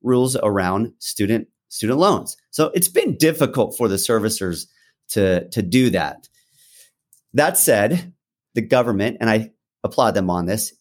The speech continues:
is trying to apply more pressure and hold them more accountable to simply do their job better. So a little bit more on that here in a moment. Okay, so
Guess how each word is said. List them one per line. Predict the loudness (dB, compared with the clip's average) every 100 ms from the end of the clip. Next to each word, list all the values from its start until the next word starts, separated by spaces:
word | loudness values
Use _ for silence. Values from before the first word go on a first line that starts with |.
| 0
is | 0 -2
trying | -4 0 2 0
to | 0 0 0 -2
apply | -4 0 0 0
more | 0 0 0
pressure | 0 -2 -2 -2 -4
and | -4 -6
hold | -2 -2 0
them | 0 0
more | 2 4 2
accountable | 0 -2 0 0 -2 -4 -10 _ _
to | -6
simply | -2 0 0 -2
do | -2 -2 -2
their | 0 -2
job | -2 -4 -4 -8 _ -4
better. | -4 -4 -12
So | -6 0
a |
little | 2 2
bit | 0
more | 2 2
on |
that | 2 0 -2 -6
here | 0 0
in | 2
a |
moment. | 0 0 -4 _ _ _ _ _ _ _ _ _ _ _ -18 -18 _ -20 -20 -20 _
Okay, | -2 2 2 0 -2
so | 0 4 4 2 -2